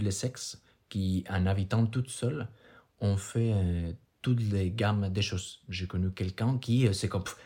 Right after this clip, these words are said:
ça sert à rien de faire la vaisselle, je vais nettoyer seulement ce que je vais utiliser. » Il avait toujours toute sale et il nettoyait les jours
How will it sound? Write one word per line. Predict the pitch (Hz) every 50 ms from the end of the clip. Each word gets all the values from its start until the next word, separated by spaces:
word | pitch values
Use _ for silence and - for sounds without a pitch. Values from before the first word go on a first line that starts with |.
| - - _
ça | - - 92 92
sert | - - 90 87
à | 92 90
rien | 107 117 117 110
de | 98 92
faire | - 87 87
la | 90 90
vaisselle, | 90 92 92 - - 110 98
je | 98 95 92
vais | 87 87 90
nettoyer | 90 98 104 104 - 117 113 120 123
seulement | - - - 117 117 120 117 120
ce | - - - 151
que | - 120
je | 107 104 101
vais | 101 104
utiliser. » | 101 98 - 101 95 101 95 - - 95 95 - - - - _ _ -
Il | - 87 90
avait | 90 90 90
toujours | - 95 95 92 -
toute | - - 147 -
sale | - - 113 131 147 135 -
et | - 104 95
il | 92 92
nettoyait | 101 104 101 104 98 104 104
les | 98 90
jours | 90 98 120 120